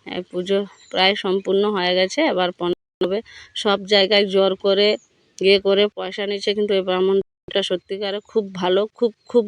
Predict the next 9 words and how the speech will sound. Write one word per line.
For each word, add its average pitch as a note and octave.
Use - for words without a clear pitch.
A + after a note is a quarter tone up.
ভালো। G3
এর G3+
কোনো G3
নেই, G3+
কোনো G3
ইয়ে -
নেই। G#3+
ও G#3
নিজের, G3